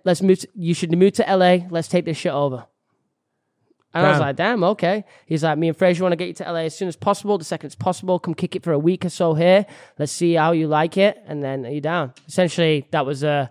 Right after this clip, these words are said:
Speaker 1: the
Speaker 2: It was a
Speaker 1: motive, 'cause it was FaZe
Speaker 2: Yeah.
Speaker 1: House. Do you like, if, if it works out, if they like me and
Speaker 2: Yeah,
Speaker 1: I like
Speaker 2: yeah,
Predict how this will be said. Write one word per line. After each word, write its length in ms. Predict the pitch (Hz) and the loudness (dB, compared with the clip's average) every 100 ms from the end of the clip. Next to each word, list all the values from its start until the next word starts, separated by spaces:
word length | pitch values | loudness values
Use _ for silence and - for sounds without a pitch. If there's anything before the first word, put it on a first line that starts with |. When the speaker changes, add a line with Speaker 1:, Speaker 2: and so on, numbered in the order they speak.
| _ _ | _ _
Speaker 1:
the 80 | - | 0
Speaker 2:
It 20 | |
was 100 | 165 165 | 4 4
a 40 | |
Speaker 1:
motive, 160 | 147 - | 2 -4
'cause 160 | 143 | -8
it 40 | 135 | -10
was 120 | - | -6
FaZe 280 | 180 165 143 | -2 0 2
Speaker 2:
Yeah. 80 | 151 147 | 0 0
Speaker 1:
House. 160 | 139 | -4
Do 140 | - 165 | -6 -2
you 100 | 160 | -2
like, 160 | 156 | -2
if, 160 | 147 - - | -8 -20 -14
if 240 | 147 - | -14 -10
it 80 | 160 | -8
works 260 | 156 147 - | -6 -8 -8
out, 140 | 131 | -8
if 60 | 135 | -2
they 140 | 180 165 | 0 2
like 200 | 160 139 | 0 0
me 180 | 127 | -2
and 80 | 127 | -2
Speaker 2:
Yeah, 100 | 131 | -2
Speaker 1:
I 40 | 123 | -4
like 120 | |
Speaker 2:
yeah, 60 | 117 | -6